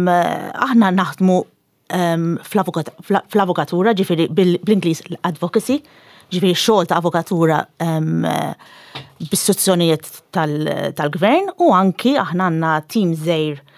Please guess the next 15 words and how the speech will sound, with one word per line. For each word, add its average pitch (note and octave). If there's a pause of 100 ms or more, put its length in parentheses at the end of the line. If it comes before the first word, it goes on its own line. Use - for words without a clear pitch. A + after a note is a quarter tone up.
(300)
ta', D3
ta' F#3+
avukati G3 (160)
li D#4
aħna B3
nagħtu, D#3 (240)
em, D3+ (720)
parir F3
legali D3
b'xejn A3+ (320)
lin-nies E3+
vulnerabbli. D3 (800)
Normalment, D#3+
em, D3+ (540)
dawk D#3+